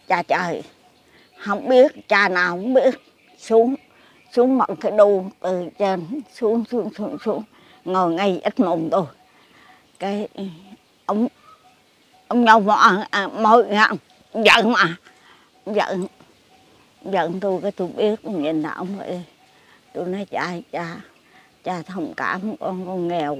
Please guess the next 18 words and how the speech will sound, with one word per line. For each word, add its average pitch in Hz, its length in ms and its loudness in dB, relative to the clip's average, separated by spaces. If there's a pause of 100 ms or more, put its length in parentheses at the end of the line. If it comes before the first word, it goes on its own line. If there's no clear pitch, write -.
quá. 185 180 -4 (840)
Con 190 360 -4
không - 260 -12
có 214 200 -4
tiền 175 240 -6 (100)
đi 175 240 -6
về 170 140 -4
thăm 190 280 -10
cha. - 160 -8 (500)
Cha 170 140 -4 (160)
thông - 280 -10
cảm 160 240 -2 (320)
nghe. 190 220 -2 (800)
Rồi 160 160 -4
con 165 520 0
bà 151 260 4
Phật - 340 -8
bà 165 460 4